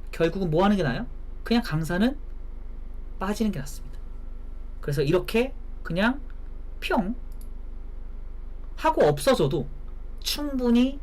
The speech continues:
설명이 잘 되고 화면에 고-, 화면에 집중할 수 있는 것을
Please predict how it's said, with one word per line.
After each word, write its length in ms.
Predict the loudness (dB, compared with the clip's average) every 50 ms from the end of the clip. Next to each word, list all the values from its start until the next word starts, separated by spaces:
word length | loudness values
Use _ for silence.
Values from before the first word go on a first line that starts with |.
| -8
설명이 600 | -8 -6 -2 2 4 4 4 4 4 4 2 2
잘 260 | 0 0 0 0 0 0
되고 460 | 0 -2 0 2 2 2 2 0 -4 -8 -8 -8 -8 -8 -8 -8 -8 -8 -8 -8
화면에 460 | -2 2 4 4 4 4 4 2 0 0
고-, 220 | 0 -2 -2 -2 -6 -8 -8 -6
화면에 460 | 0 2 4 4 6 4 4 2 2 0
집중할 420 | -4 -4 -4 -2 -2 0 0 0
수 400 | -2 -4 -6 -6 -4 -4 -4 -4 -4 -6 -8 -6
있는 440 | -4 -2 0 0 2 2 0 0 0
것을 440 | -2 -2 -4 -2 -2 -2 -2 -2